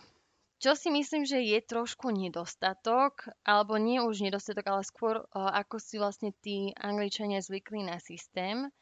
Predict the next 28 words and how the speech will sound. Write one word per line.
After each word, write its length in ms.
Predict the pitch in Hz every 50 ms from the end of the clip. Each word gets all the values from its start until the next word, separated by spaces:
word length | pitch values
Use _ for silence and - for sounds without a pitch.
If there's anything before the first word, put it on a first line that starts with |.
| _ _ _ _ _ _ _ _ _ -
že, 320 | 208 196 220 226 233 240
že 240 | 220 - 214 196 190
veľmi 320 | 190 220 247 262 269 269
veľakrát 560 | 240 214 220 226 226 226 220 - 220 214 220 -
sa 160 | - 240 226
mi 80 | 208
stane, 640 | 202 - - _ - 170 175 175 175 185 220 254 277 - _ _ _ _ _ _ _ _ _ _ _ _
že 320 | - 196 196 208 202 196
keď, 400 | - _ - - 208 202 196 196 - - - -
eh, 160 | 196 202 196
mám 240 | 202 208 220 226 214
pacienta, 640 | - 185 190 - - - 214 214 220 - 254 233
tak 240 | - - 202 190 -
ja 80 | 220 220
väčšinou 560 | 226 240 - - - 254 240 233 226 220 - - _ _ _ _
skôr 480 | - - - - - 233 233 247 254 254
začnem 480 | 240 233 220 - - - 226 220 208
používať 400 | - 214 214 214 226 233 226 208
taký 240 | - - 214 - 214
ten 240 | 208 - 214 208 202
svoj 480 | 202 - - - 208 202 202 202 190 -
selský 560 | - - 233 220 214 208 - - - 220 196
rozum, 480 | 180 175 180 175 175 185 214 233 233
alebo 320 | - - 180 180 165 175 -
taký 240 | 185 - _ 190 -
ten, 400 | - - 175 175 175 185 190 180 - _ _
no 120 | - 185 175
áno, 180 | 160 170 165